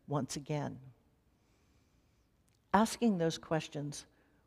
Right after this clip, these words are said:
will make you resilient. And somewhere in his long walk to Egypt, Joseph must have chosen that second path,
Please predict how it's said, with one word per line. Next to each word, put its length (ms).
will 160
make 320
you 120
resilient. 680
And 200
somewhere 760
in 240
his 340
long 400
walk 320
to 180
Egypt, 440
Joseph 540
must 320
have 160
chosen 560
that 240
second 440
path, 440